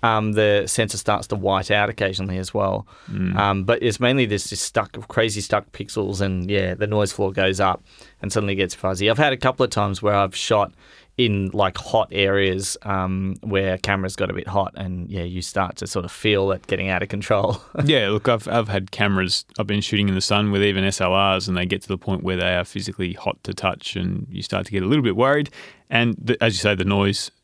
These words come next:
Speaker 2: does go up with a hotter camera, so that's not necessarily going to be a great thing.
Speaker 1: Just as an aside on that, um, I think we've maybe mentioned this before, but w-, in scientific imaging, they actually have,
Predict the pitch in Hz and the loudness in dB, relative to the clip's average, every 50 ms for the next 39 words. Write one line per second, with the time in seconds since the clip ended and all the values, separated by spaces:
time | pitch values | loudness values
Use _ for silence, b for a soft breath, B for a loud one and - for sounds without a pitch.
0 | - 131 107 107 104 101 101 - 98 90 90 98 127 - _ - - 131 127 117 | -12 -2 0 2 2 2 0 -2 -2 0 2 2 0 0 _ -14 -12 -8 -6 -6
1 | 87 95 92 95 92 87 92 - - 95 95 92 92 92 92 - - 92 90 90 | -4 -4 -4 -2 -2 -2 -4 -2 0 0 2 2 0 0 -2 -4 -4 -2 -2 -2
2 | 92 95 - - 98 98 90 90 95 95 - - - 95 92 87 87 90 90 92 | -4 -4 -4 -4 -4 -4 -2 -2 -4 -4 -4 -4 -4 -2 -2 -2 -2 -2 0 -2
3 | 92 92 85 92 92 90 90 92 92 82 - - - 107 104 95 90 92 _ _ | -2 -2 -2 -4 -4 -2 0 0 -2 -2 -4 -6 -4 -2 0 0 -2 -4 _ _
4 | _ _ _ _ _ b b b b b b - - 392 - 339 262 196 143 120 | _ _ _ _ _ b b b b b b 0 0 0 2 2 2 2 2 2
5 | 113 101 - - - 139 196 - 120 104 95 92 90 - - 110 107 110 110 107 | 2 0 2 2 2 2 2 2 0 0 2 -2 -2 0 2 2 2 4 2 2
6 | 107 110 - 123 175 180 147 110 104 117 107 98 104 98 104 98 - 107 104 92 | 2 0 -2 -2 -2 0 -2 0 2 2 0 2 0 0 0 0 0 -2 -6 -6
7 | - - 107 - 147 143 127 107 110 107 - - 120 117 - - 127 123 120 117 | -6 -8 -4 0 2 2 4 4 2 0 0 -2 -6 -6 -2 0 2 2 2 2
8 | 113 - 156 151 147 131 - 143 117 104 - 120 135 170 151 110 107 98 98 98 | 0 2 2 2 2 2 0 -2 -4 -2 0 0 0 0 0 -2 -2 0 2 2
9 | 107 113 117 - - 110 107 104 98 101 101 98 95 95 92 | 2 2 0 -2 -2 -2 -2 -2 0 0 2 2 2 0 -2